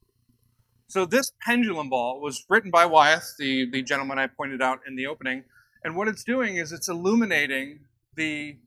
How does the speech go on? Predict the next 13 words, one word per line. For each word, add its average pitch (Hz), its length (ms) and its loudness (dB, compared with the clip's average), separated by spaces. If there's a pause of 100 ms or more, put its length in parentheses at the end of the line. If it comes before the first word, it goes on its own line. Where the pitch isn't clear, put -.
pins 160 680 -4 (200)
on 151 160 0
this 151 160 -8
orb 190 320 -4
based 170 300 2
on 156 160 -6
the 151 60 -4
amount 139 200 -4
of 131 80 -10
force 160 300 -8
that's 139 180 -12
applied, - 360 -14 (500)
which - 340 2